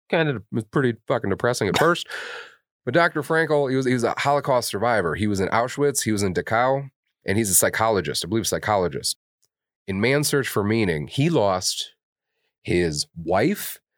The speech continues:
he lost his brother and his mother and possibly his father in those death camps, okay? So he went through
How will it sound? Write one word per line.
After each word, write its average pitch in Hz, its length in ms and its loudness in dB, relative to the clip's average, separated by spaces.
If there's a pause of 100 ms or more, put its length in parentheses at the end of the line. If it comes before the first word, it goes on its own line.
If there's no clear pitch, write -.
(160)
he 127 140 0
lost 98 640 0
his 78 160 -2
brother 113 500 0
and 113 180 0
his 101 140 0
mother 95 400 2
and 78 140 -2
possibly 131 480 0
his 90 120 0
father 98 600 0
in 104 140 -2
those 87 200 0
death 101 260 0
camps, - 440 -8 (340)
okay? 95 280 0 (280)
So - 100 -2
he 170 160 0
went 165 260 0
through 101 240 0